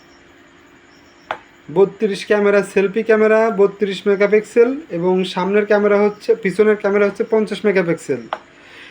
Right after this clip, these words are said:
এবং, আহ, হচ্ছে প্রি-, রিপেইড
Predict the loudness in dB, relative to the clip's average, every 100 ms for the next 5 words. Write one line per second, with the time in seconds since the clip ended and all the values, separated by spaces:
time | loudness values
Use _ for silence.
0 | -6 2 4 6 4 2 -2 -12 -20 -8
1 | -2 0 2 -2 0 2 4 4 2 -2
2 | -2 0 0 -2 -4 -10 -20 -18 -10 -4
3 | -2 4 4 4